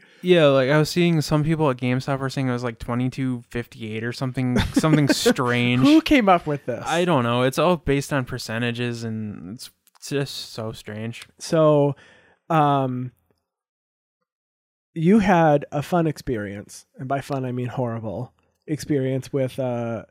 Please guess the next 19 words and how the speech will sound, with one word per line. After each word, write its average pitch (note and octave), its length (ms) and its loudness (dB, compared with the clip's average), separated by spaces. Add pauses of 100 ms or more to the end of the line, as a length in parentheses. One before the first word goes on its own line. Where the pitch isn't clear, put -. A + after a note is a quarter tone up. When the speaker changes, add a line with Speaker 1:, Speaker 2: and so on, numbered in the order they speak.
(340)
Speaker 2:
with D#3+ 140 -4
the, D3+ 180 0 (100)
the D#3 80 -2
shortage A3 600 2
of F3+ 220 -4
the E3+ 80 -4
Brawl D3+ 280 0
decks D3 260 -6
that C#3 140 -6
you C3+ 160 -6
guys C3 260 -4
had. G#2+ 340 -10
You A#2 100 -10
had B2+ 220 -8
some B2+ 140 -12
folks B2+ 260 -10
coming C3 340 -8
in A2+ 180 -8
and A2 220 -12